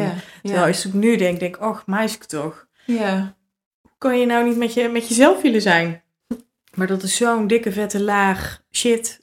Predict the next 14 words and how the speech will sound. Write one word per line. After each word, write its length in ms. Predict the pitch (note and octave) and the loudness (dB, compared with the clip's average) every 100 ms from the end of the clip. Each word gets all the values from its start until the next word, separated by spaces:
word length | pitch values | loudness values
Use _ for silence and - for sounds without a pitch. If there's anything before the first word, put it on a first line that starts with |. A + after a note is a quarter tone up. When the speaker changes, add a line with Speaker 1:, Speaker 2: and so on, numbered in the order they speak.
| - | -4
Speaker 2:
om 120 | F#3+ | -2
het 100 | F#3+ | 0
Speaker 1:
Ja. 60 | F#3+ | 2
Speaker 2:
zo 60 | |
maar 120 | F3 | 0
te 60 | F3 | -2
zeggen, 280 | F#3 F3+ F3+ | -2 -2 -2
die 260 | F#3 - - | -4 -4 -2
over 380 | A3 B3 B3 | 2 2 0
mij 160 | F#3 F3 | 0 0
heen 240 | F#3 A3+ | 0 0
is 140 | G3+ - | -2 -4
gekomen. 340 | E3 D3+ E3+ | -6 -4 -4
Want 200 | F3 F3+ | -4 -8